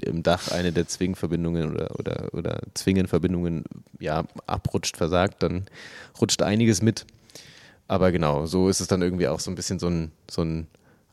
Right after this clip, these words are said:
jeder kommt mal, jeder irgendwie entwirft auch mit,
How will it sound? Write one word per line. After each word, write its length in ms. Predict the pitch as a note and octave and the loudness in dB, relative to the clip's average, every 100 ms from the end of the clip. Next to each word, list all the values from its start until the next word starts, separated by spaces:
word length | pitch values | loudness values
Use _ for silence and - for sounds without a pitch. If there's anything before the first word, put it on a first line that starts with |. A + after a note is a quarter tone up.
| _ | _
jeder 240 | - G2+ F#2 | 0 2 4
kommt 260 | - G2+ | 2 0
mal, 220 | F#2+ E2+ E2+ | 2 2 2
jeder 240 | F2+ F2+ | 4 6
irgendwie 300 | E2+ F#2+ F2+ | 6 2 2
entwirft 380 | E2+ F#2 F#2 - | 2 4 2 2
auch 140 | D#2+ | -4
mit, 480 | E2+ E2 - - - | -2 -2 -4 -8 -6